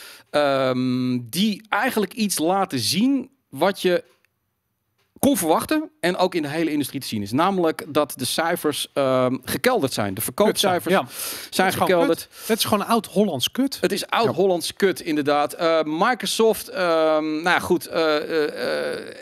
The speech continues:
Speaker 1: eh, Xbox en Windows Fall in Microsoft, eh, fifty-one point nine billion
Speaker 2: Het is
Speaker 1: quarter.
Speaker 2: <laughs> de omzet die dat bedrijf genereert.
Speaker 1: Ja.
Speaker 2: Het is zo on-, ik weet nog dat het heel wat was, dat een bedrijf een keer tien miljard omzet had.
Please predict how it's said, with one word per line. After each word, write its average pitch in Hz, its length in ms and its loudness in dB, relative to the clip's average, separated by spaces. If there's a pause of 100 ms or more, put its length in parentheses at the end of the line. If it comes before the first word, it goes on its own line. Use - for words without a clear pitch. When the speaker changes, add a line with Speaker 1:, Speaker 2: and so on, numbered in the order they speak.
(160)
Speaker 1:
eh, 196 80 0
Xbox 185 260 0
en 160 200 0
Windows 170 340 2
Fall 185 360 2
in 156 160 -2
Microsoft, 160 480 -2
eh, 147 120 -2 (420)
fifty-one 170 640 -4
point 147 260 -2
nine 143 240 -2 (120)
billion 170 240 2
Speaker 2:
Het 165 140 -2
is 165 140 2
Speaker 1:
quarter. 180 400 0 (240)
Speaker 2:
<laughs> - 360 -16
de 190 200 0
omzet 220 600 2
die 160 120 -8
dat 143 200 -4
bedrijf 151 680 -2
genereert. 147 800 -2
Speaker 1:
Ja. 165 180 4
Speaker 2:
Het 180 80 0
is - 260 0
zo 196 480 2
on-, 214 220 -2 (200)
ik 214 160 -2
weet 220 200 0
nog 160 140 -4
dat 156 180 -6
het 139 180 -20
heel 151 300 -2
wat 135 280 0
was, 127 300 -2 (120)
dat 135 200 -10
een 143 60 -12
bedrijf 151 220 -8
een - 60 -16
keer - 180 -12
tien 208 200 0
miljard 156 400 0
omzet 226 340 0
had. 127 200 -6